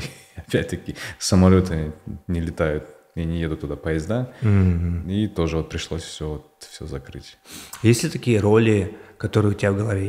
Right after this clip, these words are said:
Speaker 2: есть, ты хотел бы их сыграть? Может, персонажи, которых ты
Speaker 1: Я всегда говорю, что я мечтаю сыграть, э, Шерлока Холмса, именно азиатского.
Speaker 2: Ага.
Speaker 1: Или, или хотя бы приближённого.
Speaker 2: У Гая Ричи? Или, например?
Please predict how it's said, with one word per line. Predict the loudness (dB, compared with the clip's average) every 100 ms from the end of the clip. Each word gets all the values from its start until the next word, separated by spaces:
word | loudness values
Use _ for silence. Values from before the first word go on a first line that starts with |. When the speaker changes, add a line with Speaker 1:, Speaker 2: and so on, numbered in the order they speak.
| -2
Speaker 2:
есть, | -2 -8 -20 _
ты | -8
хотел | -4 0 0
бы | 0
их | -4
сыграть? | -6 -8 -10 -20 _ -16
Может, | -12
персонажи, | -10 -6 -2 0 0 -4 -10
которых | -16 -18 -20
ты | -20 -10
Speaker 1:
Я | 0 0
всегда | 4 6
говорю, | 6 6 4
что | 0 -2
я | 0
мечтаю | -2 -2 -2 -2
сыграть, | -4 -6 -6 -8 -10 -16 -14
э, | -12 -10
Шерлока | -4 -2 -4 -4
Холмса, | -4 -2 -4 -10 -14 -12
именно | -10 -8
азиатского. | -4 -6 -8 -14 -20 -20 _ _
Speaker 2:
Ага. | -2 0 0 -4 -2
Speaker 1:
Или, | 4 6 6 2
или | 0 0
хотя | 0 0
бы | -2
приближённого. | 0 0 2 4 6
Speaker 2:
У | 6
Гая | 6
Ричи? | 4 2 -4 -8 -18 -20 -18 -6
Или, | -2 -2 -4 -12 -20 -20 -8
например? | -4 0 0